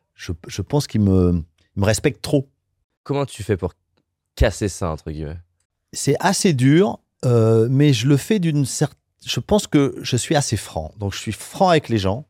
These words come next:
Speaker 1: pour arriver à avoir une réaction et je leur dis, « Le respect, ça se réclame pas, ça s'impose. Et si tu veux que je re-, te respecte, il faut que tu m'imposes le respect.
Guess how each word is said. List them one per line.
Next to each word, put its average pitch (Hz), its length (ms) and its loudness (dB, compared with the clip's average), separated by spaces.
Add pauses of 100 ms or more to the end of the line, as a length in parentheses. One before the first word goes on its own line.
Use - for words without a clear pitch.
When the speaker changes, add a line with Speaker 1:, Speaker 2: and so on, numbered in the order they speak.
Speaker 1:
pour 123 160 0
arriver 143 480 4
à 127 160 6
avoir 113 580 2
une 101 200 -2
réaction 101 480 0
et 117 80 0
je 113 100 2
leur 139 180 4
dis, « 98 260 -6 (1500)
Le 143 160 2
respect, 143 760 2 (1120)
ça - 280 -2
se - 200 -4
réclame 98 520 0
pas, - 340 -2 (160)
ça - 180 -4
s'impose. 80 720 -4 (600)
Et 95 100 -4
si - 200 -4
tu 175 160 -4
veux 165 220 4
que 120 60 0
je 110 60 0
re-, 110 120 0
te - 160 0
respecte, - 720 -2 (1300)
il 175 80 -4
faut - 160 2
que - 100 2
tu 120 160 0
m'imposes 127 420 4
le 95 80 -2
respect. 87 380 -6